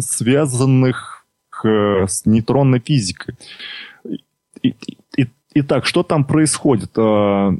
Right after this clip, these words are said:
значит, а, основная идея. А, идея в том, чтобы использовать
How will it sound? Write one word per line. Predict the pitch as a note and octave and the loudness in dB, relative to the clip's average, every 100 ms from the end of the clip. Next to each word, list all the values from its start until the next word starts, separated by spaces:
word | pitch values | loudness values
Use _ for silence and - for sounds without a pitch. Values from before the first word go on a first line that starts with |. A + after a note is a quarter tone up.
| - | -6
значит, | G#2+ F#2 B2+ A#2+ C3+ - - _ _ _ _ _ _ _ _ - - | -6 -2 -2 -2 -4 -6 -20 _ _ _ _ _ _ _ _ -20 -6
а, | B2+ A2 G#2+ G#2+ G#2+ G#2+ G#2+ G#2+ G#2 G#2 G2+ G2 G2 G2 F#2+ F#2+ E2+ - - G#1+ G1+ G1+ G1+ G1+ G#1 - | 0 2 4 2 2 2 2 2 2 2 0 0 2 2 2 0 0 -4 -6 -6 -8 -8 -8 -8 -8 -4
основная | A#2 - B2+ C#3+ E3+ D#3+ | -2 0 2 2 2 0
идея. | A#2+ B2 G#2+ C3+ A2+ D#2+ - - - - - - | -2 -2 0 2 2 0 -6 -16 -20 -20 -20 -10
А, | F2 D2+ _ _ _ _ _ | -6 -6 _ _ _ _ _
идея | E2+ B2+ A#2+ - A2+ F#3+ F#3 | -6 0 0 0 0 0 0
в | - | 0
том, | G#3+ G#3+ | 0 2
чтобы | - E3+ C3+ | 0 0 0
использовать | B2+ - F3 F3+ C#3 - - - G#2+ B2 C#3 C#3+ C#3+ - - | -2 0 2 4 2 0 0 0 0 2 2 2 0 -4 -6